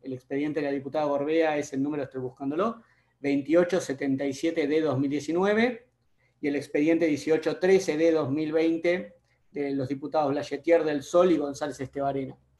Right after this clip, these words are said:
En el día de hoy ingresó un proyecto, todavía no tiene los giros asignados, pero tratándose de la misma materia, seguramente los giros van a ser exactamente los mismos y en el mismo orden. Entonces me parecía que estaba bien comentarlo acá e invitar a los asesores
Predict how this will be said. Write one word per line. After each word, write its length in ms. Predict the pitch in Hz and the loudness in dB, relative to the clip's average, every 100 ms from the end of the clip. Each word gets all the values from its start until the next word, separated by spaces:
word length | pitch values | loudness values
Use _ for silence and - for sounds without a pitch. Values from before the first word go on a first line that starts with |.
| _ - - - _ _ | _ -16 -16 -16 _ _
En 220 | 147 139 | -4 -2
el 180 | 143 147 | 0 2
día 200 | 175 185 | 6 8
de 120 | 190 | 8
hoy 520 | 208 208 208 226 - - - | 8 6 4 0 -6 -16 -12
ingresó 920 | 147 143 147 147 143 175 165 160 160 | -6 -2 0 -2 2 6 10 8 6
un 120 | 151 | 2
proyecto, 400 | 147 139 196 190 | -2 -2 0 2
todavía 480 | 151 147 147 156 147 | 2 2 2 2 2
no 640 | 147 151 156 151 147 143 - | 2 2 2 2 0 -2 -4
tiene 280 | 156 151 | -2 -2
los 160 | 147 139 | -2 -4
giros 240 | 160 156 | -4 -4
asignados, 480 | 139 165 196 220 196 - | -4 -6 2 4 4 2
pero 360 | 139 135 - - | -6 -6 -10 -6
tratándose 520 | 143 147 151 143 147 | -4 -2 -2 -4 -4
de 40 | |
la 100 | 147 | -2
misma 240 | 143 147 143 | -2 -2 -4
materia, 360 | 143 156 160 | -4 0 0
seguramente 840 | 156 139 147 151 151 147 147 147 _ _ _ _ _ - | 0 -6 -4 -4 -4 -4 -4 -6 _ _ _ _ _ -8
los 180 | 139 | -8
giros 260 | - 151 151 | -2 0 2
van 180 | 147 147 | 0 -2
a 40 | |
ser 240 | 127 147 165 | -2 -2 -2
exactamente 640 | 143 147 - 147 151 147 | -6 -8 -4 -4 -2 -2
los 160 | 143 160 | -4 -2
mismos 320 | 160 160 147 | 0 0 0
y 40 | |
en 80 | 139 | -2
el 100 | 139 | 0
mismo 260 | 147 139 156 | 0 0 2
orden. 480 | 185 170 175 180 196 _ _ _ | 4 4 4 0 -4 _ _ _
Entonces 280 | 135 147 135 | -10 -6 -4
me 120 | 135 | -4
parecía 640 | 135 139 135 156 147 147 - | -4 -6 -6 -4 -2 -2 -4
que 100 | 143 | -18
estaba 340 | 127 - 139 | -10 -2 -2
bien 180 | 143 156 | -2 -4
comentarlo 600 | 147 147 139 135 156 156 | -6 -8 -6 -2 -2 -2
acá 240 | 151 170 165 | 0 2 4
e 100 | 160 | 2
invitar 400 | 139 135 160 147 | 0 -4 -6 -4
a 80 | |
los 200 | 147 135 | -6 -10
asesores 640 | 131 135 - 147 147 135 | -20 -18 -8 -6 -6 -8